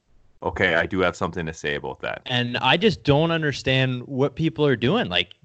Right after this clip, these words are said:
Speaker 2: give the guys a chance to play. McKenzie had it on a putt, which completely threw him off. He missed the putt. And Fleetwood,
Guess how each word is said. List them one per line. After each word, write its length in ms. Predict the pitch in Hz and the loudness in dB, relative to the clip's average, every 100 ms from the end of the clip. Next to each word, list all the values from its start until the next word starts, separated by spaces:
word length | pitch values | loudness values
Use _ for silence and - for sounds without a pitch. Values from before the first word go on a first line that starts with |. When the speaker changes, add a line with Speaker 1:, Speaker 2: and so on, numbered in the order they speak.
| - | -4
Speaker 2:
give 240 | 185 208 | 0 2
the 100 | 214 | 2
guys 300 | 156 139 139 | 2 4 4
a 80 | 123 | 0
chance 380 | 107 131 127 - | 0 0 0 -2
to 100 | 117 | -4
play. 240 | 117 143 | 0 0
McKenzie 520 | 139 117 143 151 165 139 | 0 -2 0 2 2 2
had 200 | 131 127 | 2 2
it 100 | 120 | -2
on 120 | 110 | -4
a 60 | |
putt, 480 | 98 - 104 127 - | 0 0 2 -2 -4
which 240 | - 110 - | -8 -8 -10
completely 520 | 104 - 123 131 123 | -16 -10 -10 -8 -10
threw 280 | 113 120 117 | -10 -6 -4
him 100 | 107 | -2
off. 260 | 90 110 | -2 -4
He 80 | 110 | -6
missed 220 | 101 107 | -8 -8
the 60 | 101 | -8
putt. 340 | - 92 - - - - _ - | -2 -2 -2 -6 -20 -20 _ -4
And 160 | 127 | -4
Fleetwood, 720 | 123 143 208 175 104 98 98 | -4 -4 -2 0 0 -2 -4